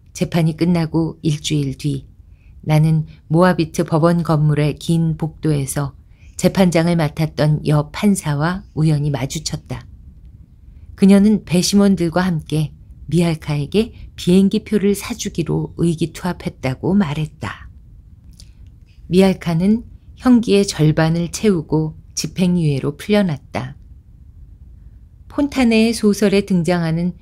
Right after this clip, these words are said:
슈테클린과 같은 분위기를 풍기는 형 집행심의위원회 부장판사는 나에게 전체 얘기를 다시 한번 듣고 싶어 했다. 다 듣고 난 판사는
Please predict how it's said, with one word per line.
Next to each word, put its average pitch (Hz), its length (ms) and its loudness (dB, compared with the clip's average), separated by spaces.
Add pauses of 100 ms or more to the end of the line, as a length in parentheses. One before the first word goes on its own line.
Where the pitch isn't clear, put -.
슈테클린과 202 840 -2
같은 156 380 -4
분위기를 143 580 -2
풍기는 165 580 -2 (240)
형 220 320 0
집행심의위원회 175 1500 0
부장판사는 151 960 -2 (340)
나에게 135 500 -4 (220)
전체 165 460 -2
얘기를 147 640 -2 (200)
다시 - 280 -6
한번 139 420 -2
듣고 - 280 -2
싶어 - 240 -8
했다. - 500 -8 (1700)
다 180 260 -4
듣고 185 340 -2
난 208 240 6
판사는 180 720 0